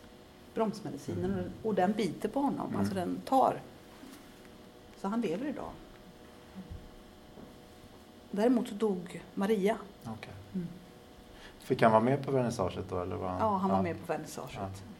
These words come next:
Speaker 1: Vi har fortfarande kontakt och det är jättefint.
Speaker 2: Ja.
Speaker 1: Så det är, det är en, det är ett glädjeämne, även om det var väldigt mycket sorg då. Att, att liksom ta farväl av honom med den bilden var ju
Speaker 2: Mm.
Speaker 1: väldigt annorlunda,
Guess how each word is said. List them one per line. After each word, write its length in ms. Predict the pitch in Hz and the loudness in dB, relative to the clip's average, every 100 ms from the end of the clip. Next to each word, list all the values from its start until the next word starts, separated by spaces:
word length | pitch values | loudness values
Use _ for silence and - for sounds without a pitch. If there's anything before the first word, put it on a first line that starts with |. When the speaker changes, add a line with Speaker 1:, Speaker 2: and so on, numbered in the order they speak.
| - - - - - - | -18 -20 -20 -20 -20 -6
Speaker 1:
Vi 140 | 190 | -4
har 80 | 180 | -2
fortfarande 380 | 220 220 156 160 | -2 -2 -4 -4
kontakt 540 | 190 185 151 - - | -6 -4 -4 -6 -10
och 80 | 170 | -6
det 320 | 165 165 151 | -2 -2 -2
är 80 | 160 170 - - - - | -6 -10 -14 -20 -20 -12
jättefint. 640 | - - - 175 - - - - - | -10 -10 -10 -6 -6 -8 -14 -20 -14
Speaker 2:
Ja. 120 | 104 90 90 - - - - - - - - - - - - - - - - - - - | -8 -8 -8 -16 -20 -20 -20 -20 -20 -20 -20 -20 -20 -20 -20 -20 -20 -20 -20 -20 -20 -16
Speaker 1:
Så 140 | - - | -10 0
det 200 | 208 202 | 4 4
är, 40 | 190 | 4
det 140 | 214 | 6
är 40 | 202 | 6
en, 280 | 196 180 190 | 4 2 0
det 80 | 190 | 2
är 40 | |
ett 60 | 190 | 2
glädjeämne, 640 | 208 196 156 165 175 190 170 | 4 4 4 2 2 0 0
även 220 | 185 180 | 0 0
om 100 | 185 | 2
det 60 | 190 | 2
var 200 | 185 175 | 4 2
väldigt 240 | 180 180 | 4 2
mycket 220 | 185 165 - | 0 -4 -2
sorg 300 | 202 214 208 | 2 4 4
då. 200 | 165 - 143 | 2 0 -2
Att, 320 | 147 - - | -4 -8 -12
att 100 | 180 | -8
liksom 260 | 156 - 160 165 156 - - | -6 -6 -8 -8 -12 -12 -10
ta 80 | |
farväl 500 | - - 160 190 247 240 | -4 2 4 8 8 8
av 60 | |
honom 260 | 220 185 175 | 4 2 0
med 100 | 160 | 2
den 160 | 165 160 | 2 2
bilden 280 | 143 143 - | -2 -2 -4
var 80 | - | -4
ju 80 | 139 | -4
Speaker 2:
Mm. 40 | |
Speaker 1:
väldigt 340 | - - - | -4 -6 -6
annorlunda, 580 | - 175 160 190 214 - | -4 -2 0 2 0 -2